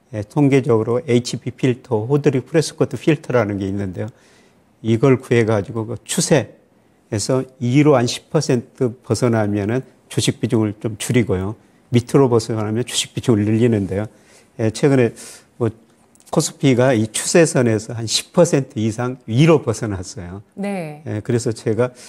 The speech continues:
Speaker 1: 지금은 조금 그 주식을 적극적으로 좀 투자하지 마시고 조금 더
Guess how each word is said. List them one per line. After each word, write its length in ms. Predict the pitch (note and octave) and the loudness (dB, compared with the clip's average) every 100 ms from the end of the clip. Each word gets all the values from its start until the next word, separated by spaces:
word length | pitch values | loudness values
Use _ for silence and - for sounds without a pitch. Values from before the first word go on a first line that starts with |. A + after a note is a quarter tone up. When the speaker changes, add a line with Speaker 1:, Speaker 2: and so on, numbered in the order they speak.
| - _ | -20 _
Speaker 1:
지금은 540 | - - A#2+ A#2+ A#2 A2+ | -10 -4 0 2 0 0
조금 480 | D3 A2 - G#2+ | -4 -6 -6 -6
그 120 | G2+ A2 | -4 -4
주식을 340 | - - - | -2 -2 -2
적극적으로 520 | - B2 C3+ C#3 A2+ | -2 0 2 2 0
좀 220 | A2 A#2 | -2 -8
투자하지 400 | - - C#3 A2+ | -8 0 0 0
마시고 640 | A2 G#2+ - - G#2 G2+ A#2+ _ _ _ _ _ | -4 -4 -4 -6 -4 -4 -6 _ _ _ _ _
조금 440 | - B2 A2+ B2+ G#2 | -8 -8 -2 -2 0
더 200 | A#2 C3 | 0 -2